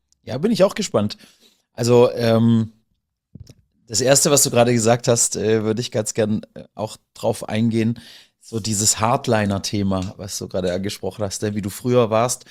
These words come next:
Das ist bei uns auch so ein Thema, dass wir früher, äh, auch aus dieser Paki-Lehre raus, wo es Five drauf basiert, auch so extrem waren, dass nur das so irgendwie, das, das Richtige ist. Und über die Jahre hat sich das auch so verändert, dass man einfach sagt, ja,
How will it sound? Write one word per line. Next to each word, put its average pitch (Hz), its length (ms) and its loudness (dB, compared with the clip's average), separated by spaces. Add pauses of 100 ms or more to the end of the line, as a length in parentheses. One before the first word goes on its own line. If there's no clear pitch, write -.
(460)
Das 107 200 -8
ist 113 180 -12
bei 117 100 -8
uns 147 420 -4
auch 139 200 -6
so - 140 -2
ein 151 80 -6
Thema, 151 420 -4 (540)
dass - 260 -2
wir 120 220 2
früher, 147 680 2 (360)
äh, 113 140 -8 (140)
auch 117 180 -6
aus 120 120 -2
dieser 110 200 -2
Paki-Lehre 139 720 -2
raus, 135 320 2
wo 113 60 -4
es 110 100 -2
Five 120 280 0
drauf 117 200 -6
basiert, 117 400 -4
auch 120 160 -2
so 120 400 0 (920)
extrem 151 680 2
waren, 143 180 4
dass 127 220 4
nur 143 300 4
das 127 400 2
so 156 180 0
irgendwie, 160 760 0 (120)
das, 131 360 -4
das 135 240 -2
Richtige 151 360 -2
ist. 160 160 2
Und 123 260 -2
über 117 200 0
die 110 100 -2
Jahre 120 380 0
hat 120 120 -4
sich 120 140 -6
das - 180 -4
auch 120 200 -2
so 117 360 -2
verändert, 120 640 -2
dass 110 160 -6
man 110 140 -4
einfach 110 280 -8
sagt, 107 260 -8
ja, 110 180 -6